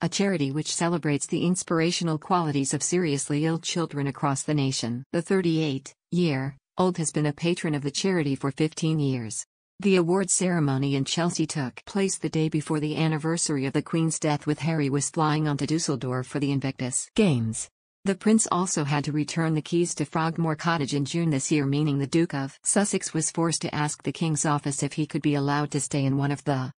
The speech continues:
Royals' London properties during his one-night U K stopover.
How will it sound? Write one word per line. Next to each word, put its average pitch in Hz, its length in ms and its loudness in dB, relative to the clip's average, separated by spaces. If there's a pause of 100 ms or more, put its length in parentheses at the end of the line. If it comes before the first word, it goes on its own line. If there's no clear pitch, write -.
Royals' 180 380 2
London 151 320 0
properties 147 560 -2
during 156 260 0
his 147 220 -2
one-night 151 840 -2
U 175 160 -2
K 170 240 -2
stopover. 135 800 -2